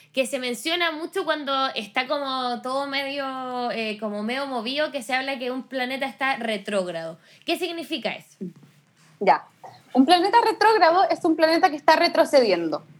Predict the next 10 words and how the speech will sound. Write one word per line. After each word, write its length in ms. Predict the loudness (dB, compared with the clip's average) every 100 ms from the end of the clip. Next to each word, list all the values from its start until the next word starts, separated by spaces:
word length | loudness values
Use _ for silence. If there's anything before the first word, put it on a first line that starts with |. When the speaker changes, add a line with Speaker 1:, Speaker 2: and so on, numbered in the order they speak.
| 0
Speaker 2:
Eso 200 | 0 4
es 60 | 6
Speaker 1:
Ya. 40 |
Speaker 2:
lo 100 | 6
básico. 520 | 4 0 -4 -8 -10 -12 _ _ _
Speaker 1:
Ya. 220 | -12 -6
Speaker 2:
Entonces, 300 | 2 4 4
todos 200 | 2 2
los 100 | 2 0
planetas 500 | 4 6 4 4 4